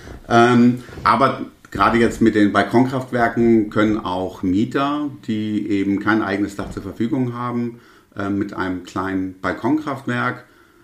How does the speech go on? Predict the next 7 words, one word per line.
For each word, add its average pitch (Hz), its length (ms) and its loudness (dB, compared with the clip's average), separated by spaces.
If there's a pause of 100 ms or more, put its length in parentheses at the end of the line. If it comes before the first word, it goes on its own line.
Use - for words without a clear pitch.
(240)
zwei 107 260 0
Module 110 720 2 (960)
bis 127 240 0
zu 110 220 -2 (160)
zweitausend 107 880 0
Watt 104 480 -2 (180)
Produktionsleistung, 113 1300 -2